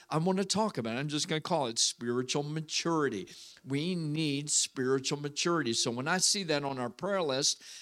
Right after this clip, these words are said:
I, I really begin to realize this is a real need. Not just our church, every church. But every pastor would love to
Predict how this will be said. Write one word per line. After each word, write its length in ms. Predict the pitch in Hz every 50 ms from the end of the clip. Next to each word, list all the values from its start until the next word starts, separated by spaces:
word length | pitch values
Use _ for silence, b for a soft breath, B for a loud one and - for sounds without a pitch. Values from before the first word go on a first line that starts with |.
| B B -
I, 140 | 127 143 147 -
I 100 | - 147
really 300 | 165 170 147 143 147 151
begin 280 | 143 139 151 156 175 202
to 60 | 208
realize 480 | 175 135 135 139 139 143 156 190 185 -
this 200 | 170 170 - -
is 140 | 226 170 170
a 60 | 156
real 260 | 139 147 156 165 170
need. 280 | 170 202 240 233 156 131
Not 220 | 165 214 285 277
just 320 | - - 214 175 - - -
our 180 | 180 190 202 240
church, 340 | 220 - 226 226 220 - -
every 400 | - 208 247 254 - - 240 214
church. 600 | 170 - - 131 98 78 - - - - - - B B B B B B B B B
But 140 | - 190 175
every 360 | - 214 247 220 247 240 233
pastor 540 | 185 - 185 240 262 269 269 247 - - 208
would 200 | 185 185 180 170
love 220 | 180 208 214 196
to 240 | 214 226 226 214 214